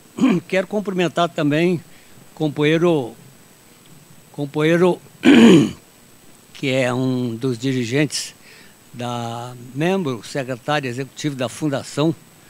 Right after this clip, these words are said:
companheiro Léo Cir, que também é coordenador, um dos coordenadores da Associação dos Advogados e Advogadas pela Democracia, Justiça e Cidadania aqui em São Paulo.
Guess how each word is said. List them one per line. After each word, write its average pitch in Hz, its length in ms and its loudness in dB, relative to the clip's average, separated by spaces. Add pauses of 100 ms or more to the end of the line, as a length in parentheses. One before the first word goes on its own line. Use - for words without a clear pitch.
(260)
companheiro 143 400 0
Léo 139 300 4
Cir, 165 320 2 (480)
que 170 140 -4
também 175 520 4
é 175 60 4
coordenador, 165 840 2
um 143 40 4
dos 135 240 -4
coordenadores 143 800 0
da 135 300 -2 (360)
Associação 151 840 0 (540)
dos 131 120 -4
Advogados 143 640 2
e 151 40 2
Advogadas 139 600 -2
pela 151 240 0
Democracia, 135 640 0
Justiça 131 340 -8
e - 20 -10
Cidadania 131 720 -6
aqui 143 200 -6
em 147 80 2
São 156 280 -2
Paulo. 120 440 -2